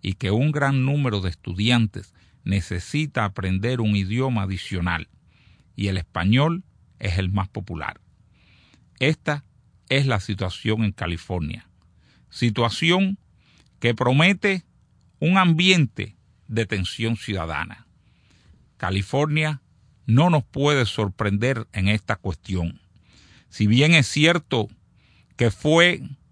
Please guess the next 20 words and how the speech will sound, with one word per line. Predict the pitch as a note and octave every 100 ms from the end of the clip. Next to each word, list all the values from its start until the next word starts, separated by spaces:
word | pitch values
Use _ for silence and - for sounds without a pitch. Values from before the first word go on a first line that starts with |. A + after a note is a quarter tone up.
| _ _ -
el | B2 C3+
escenario | B2+ C#3 C3+ E3 F3+ E3 D3+ -
que | - B2+
dio | A#2+ C3+ E3 E3 D#3+ E3 _ _ _ _ _ _ -
origen | G#2+ C3+ G3+ E3+ F3+ A#2+ G#2+ - _ _ _ -
al | G#2 A2
caso | - D3 D#3 - D#3+ C3+ A#2 _ _ -
Lao | G#2+ A#2+ C#3+ D#3 D3 - _ _ _ _ _ -
West | A#2+ A2 -
Nichols, | B2 E3 - G#2 F#2+ - - _ - _ _
en | - G2+ G#2+
el | G#2+ G2+
cual | - A2+ C#3 C#3+ A2 - _ _ _ _ _ _
los | - G#2 A2 G#2 - - _ -
inmigrantes | A2+ G#2+ G2+ C3+ F3+ F#3 E3 -
chinos | - F3+ D3+ F2+ - - _ _ _
dieron | - A2 C3+ D3+ C#3+
razón | A2+ A2 G2 - C3+ C#3 C#3
al | G#2+
surgimiento | F2 - G2 G2+ G2+ G#2 B2+ C#3 B2 - F#2+